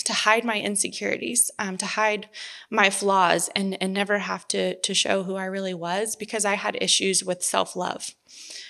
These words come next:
Um, that started really young. It started actually when I was, uh, in my mother's womb. <laughs> Let's give some testimony. Back in nineteen eighty-three, I was born. <laughs> How long you got, you know? Um, but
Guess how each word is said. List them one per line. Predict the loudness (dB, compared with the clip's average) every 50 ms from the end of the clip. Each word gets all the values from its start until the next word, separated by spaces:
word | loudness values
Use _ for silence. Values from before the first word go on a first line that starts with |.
| -18 -12 0
Um, | 2 2 2 2 0 0
that | 2 2
started | 4 4 4 2 4 4
really | 2 2 4 2 4
young. | 4 4 4 4 2 0 -2
It | -4 -2 0
started | 2 2 4 2 2 4 4
actually | 2 2 2 -2 0 0 2 0 0
when | 0 -2 -2
I | -2 -2
was, | -2 -2 0 0 -2 -2 -2
uh, | -4 -4 -4 -4 -8 -8 -8 -6
in | -2 0
my | 0 0 0
mother's | 0 -2 0 0 -2 -4 -4 -4
womb. | -2 0 0 0 -2 -4 -8 -16 _ _ _ _ _ _ _ _ _
<laughs> | -6 -2 -2 -2 -2 -4 -8 -8 -6 -6 -2 2 2
Let's | 2 4
give | 4 4 6
some | 6 4
testimony. | 4 4 4 4 4 2 2 2 4
Back | 2 2 0 0 -2
in | 0
nineteen | 0 0 2 2 2 2
eighty-three, | 0 0 0 -2 -2 0
I | 0 -2
was | -2 -4 -2
born. | 0 2 2 4 2 0 -2 -6 -14
<laughs> | _ -20 _ -20 -20 -20 -18 -16 -14 -12 -12 -12 -12 -12 -12 -10 -10 -10 -10 -8 -10 -10 -12 -12 -16 -18 -20 -20 _ _ -20 -20 -18 -16 -12 -12 -10 -10 -8 -8 -8 -8 -8 -6 -6 -8 -8 -10 -12 -14 _
How | 2 4 6 6
long | 6 6 4 4
you | 6
got, | 6 6 4 6 4
you | 4 2
know? | 2 0 0 -4 -10 -12 -12 -14 -14 -6 4
Um, | 6 6 6 8 4 4 2 0 -4 -4 -8 -10 -14 -14 -14 -14 -14 -14 -14 -14 -10 -2 2
but | 4 4 6 4 2 0 -4 -10